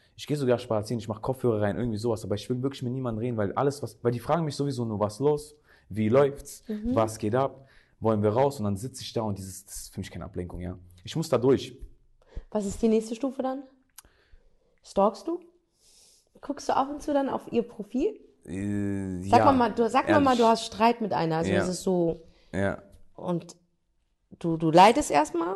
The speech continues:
Speaker 2: also du willst mit niemandem zu tun
Speaker 1: Ja.
Speaker 2: haben, so sind Männer, die wollen auch nicht drüber reden,
Speaker 1: Gar nicht.
Speaker 2: die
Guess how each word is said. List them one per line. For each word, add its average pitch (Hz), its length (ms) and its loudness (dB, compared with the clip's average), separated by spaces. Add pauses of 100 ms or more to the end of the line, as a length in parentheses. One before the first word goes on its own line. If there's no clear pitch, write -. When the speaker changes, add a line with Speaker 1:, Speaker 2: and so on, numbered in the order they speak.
Speaker 2:
also 165 200 2
du 160 120 -2
willst 160 160 -2
mit 170 100 -6
niemandem 247 380 2
zu - 120 -10
tun 262 260 0
Speaker 1:
Ja. 247 60 0
Speaker 2:
haben, 262 280 2
so 202 140 -4
sind 175 220 -2
Männer, 220 280 0 (400)
die - 80 -14
wollen 165 160 4
auch 151 80 4
nicht 147 160 -4
drüber 165 280 2
reden, 208 280 0
Speaker 1:
Gar 190 160 0
nicht. 87 240 -6
Speaker 2:
die 180 80 -4